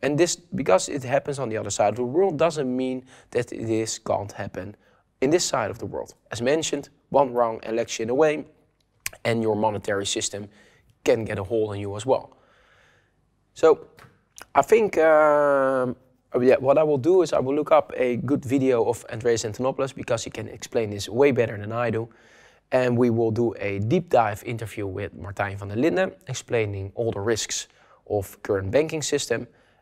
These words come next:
And we will discuss multiple alternatives. So hopefully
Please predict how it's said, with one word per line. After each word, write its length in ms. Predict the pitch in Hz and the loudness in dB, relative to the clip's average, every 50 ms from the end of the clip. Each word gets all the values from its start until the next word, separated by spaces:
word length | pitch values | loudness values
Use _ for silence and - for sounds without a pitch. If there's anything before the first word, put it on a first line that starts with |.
| _ _ - | _ _ -2
And 480 | 151 160 170 165 160 156 156 156 151 147 | 2 4 4 4 4 4 4 4 2 2
we 100 | 143 135 | 2 2
will 140 | 123 123 | 0 0
discuss 460 | 117 117 107 - - 101 101 101 - - - | -2 -2 -4 -4 -4 -4 -4 -4 -6 -10 -10
multiple 560 | 110 101 110 107 95 - - - 92 87 - | -8 -6 -4 -6 -6 -8 -10 -10 -8 -8 -8
alternatives. 680 | - 104 - - 127 127 110 90 - - - - - - _ _ _ _ _ _ _ _ _ | -10 -14 -8 -4 -4 -4 -4 -4 -8 -12 -14 -14 -18 -18 _ _ _ _ _ _ _ _ _
So 260 | - - 110 90 - _ _ _ _ _ _ _ _ _ _ | -2 -2 -2 -2 -2 _ _ _ _ _ _ _ _ _ _
hopefully 580 | - - 120 185 208 - - 165 143 113 101 101 | -2 2 4 4 4 4 2 2 2 2 0 -2